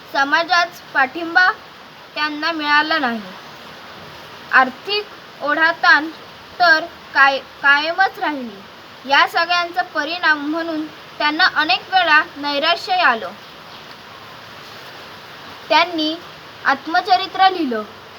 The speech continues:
त्यांच्याच नावाचं या सगळ्यांचं प्रतिबिंबत्व दिसलं. या चरित्राचं नाव आहे फुटके नशीब.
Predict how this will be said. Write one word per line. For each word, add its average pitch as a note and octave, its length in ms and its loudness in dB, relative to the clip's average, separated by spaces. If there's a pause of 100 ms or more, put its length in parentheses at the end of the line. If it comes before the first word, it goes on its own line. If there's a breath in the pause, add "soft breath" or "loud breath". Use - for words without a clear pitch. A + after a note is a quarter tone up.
(140)
त्यांच्याच D4+ 440 -2
नावाचं D#4+ 720 4 (360)
या D4 220 4
सगळ्यांचं F#4 680 -2 (420)
प्रतिबिंबत्व E4+ 960 -2 (180)
दिसलं. C4+ 420 -8 (800)
या C#4+ 280 4 (120)
चरित्राचं D#4+ 1040 -2
नाव E4 260 8
आहे F4 320 4 (400)
फुटके D4+ 320 -6
नशीब. C4 340 -8